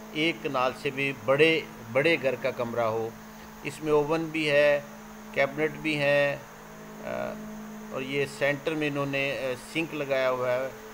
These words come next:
वॉश सिंक सेंटर में लगा हुआ है। ये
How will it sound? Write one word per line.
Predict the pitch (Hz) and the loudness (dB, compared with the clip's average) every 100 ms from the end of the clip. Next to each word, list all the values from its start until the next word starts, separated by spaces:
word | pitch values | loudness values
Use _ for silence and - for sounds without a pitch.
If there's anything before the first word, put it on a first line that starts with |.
| - - | -14 -4
वॉश | 117 135 | 2 2
सिंक | 135 - 139 | 2 -4 -8
सेंटर | 131 - 139 135 - | -8 -4 -4 -2 -4
में | 156 147 | -4 -2
लगा | 131 113 123 | -2 2 2
हुआ | 117 120 | 2 0
है। | 117 120 117 - - - - - - - 220 214 220 - 214 - - - - - - - - - - - - - 147 - - | 0 -2 -4 -10 -14 -16 -14 -14 -14 -14 -14 -14 -14 -14 -14 -14 -14 -12 -12 -10 -12 -14 -14 -12 -10 -10 -8 -6 -6 -6 -8
ये | 131 135 | -4 -4